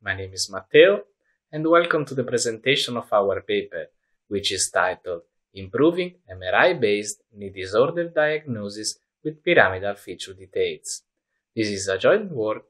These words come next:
between myself, Nicky Martinel, and Christian Micheloni, and was developed at the University of Udine in Italy. Magnetic resonance imaging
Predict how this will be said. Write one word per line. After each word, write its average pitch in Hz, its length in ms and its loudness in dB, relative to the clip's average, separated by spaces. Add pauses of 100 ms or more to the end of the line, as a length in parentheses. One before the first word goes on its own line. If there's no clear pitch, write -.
(120)
between 92 400 -14
myself, 139 480 2 (480)
Nicky 101 240 -8
Martinel, 107 600 0 (360)
and 151 180 -8
Christian 135 400 -4
Micheloni, 101 540 -4 (540)
and 95 120 -10
was 92 240 -2
developed 120 560 2 (140)
at 95 80 -20
the 92 120 -12
University 110 680 -2
of 165 100 -2
Udine 104 460 -6 (100)
in 113 160 -8
Italy. - 360 -10 (2000)
Magnetic 117 600 0
resonance 107 520 0
imaging 90 520 -16